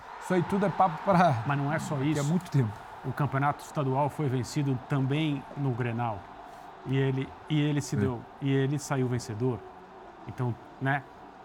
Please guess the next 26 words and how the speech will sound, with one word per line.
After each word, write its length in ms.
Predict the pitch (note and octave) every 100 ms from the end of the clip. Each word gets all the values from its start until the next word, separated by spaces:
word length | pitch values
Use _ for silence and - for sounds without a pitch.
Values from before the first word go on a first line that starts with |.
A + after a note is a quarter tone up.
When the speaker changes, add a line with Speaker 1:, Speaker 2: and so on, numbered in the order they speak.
| - - -
Speaker 2:
volta 320 | A#2+ D3 C#3
um 40 | C3+
pouco 260 | C3+ A#2+
atrás 680 | A#2 C3+ D#3 F3 E3+ - D3
Speaker 1:
Uhum. 100 | B2+
Speaker 2:
e 80 | D#3+
mostra 460 | D#3 C3+ C3 - D3
quem, 480 | - D#3 D3 C#3+ C#3+ -
quem 180 | - E3+
é 60 | D3+
que 120 | E3
manda, 300 | C#3+ D3 A#2
digamos 440 | G#2+ A2+ B2 A2+
assim. 360 | G#2 - C3 A2+ G2 - - - - -
Isso 220 | D3 F3+
vale 220 | D3 D#3
muito 460 | D3 E3+ E3 - A#2+ C3 - -
nos 160 | C3 B2
lugares 460 | D3+ B2+ A#2+ B2+
como, 440 | - B2+ A#2+ A#2+ G#2 - - - -
é, 320 | G#2 F#2+ F#2+ A#2+
o 60 |
Rio 100 | A#2+
Grande 240 | A#2 A2+ A#2
do 100 | E3
Sul, 280 | - B2+